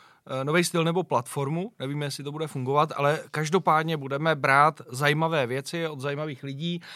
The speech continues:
a ty tam na ten náš kanál budeme přidávat, tak jako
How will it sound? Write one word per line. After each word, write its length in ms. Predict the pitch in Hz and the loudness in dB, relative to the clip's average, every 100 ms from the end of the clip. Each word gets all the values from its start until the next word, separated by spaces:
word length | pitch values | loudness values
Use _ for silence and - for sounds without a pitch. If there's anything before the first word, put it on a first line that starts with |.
| - - | -18 -4
a 100 | - | -2
ty 160 | 131 156 | -2 -2
tam 180 | 165 156 | -2 -2
na 80 | |
ten 160 | 131 147 | -2 -2
náš 260 | 139 135 - _ | -2 -2 -6 _
kanál 340 | 143 131 131 | 0 2 2
budeme 360 | 127 135 131 131 | 2 0 0 -2
přidávat, 460 | - 127 127 127 120 | -2 6 8 8 2
tak 180 | 123 | -2
jako 300 | 123 - 127 | -4 -8 -8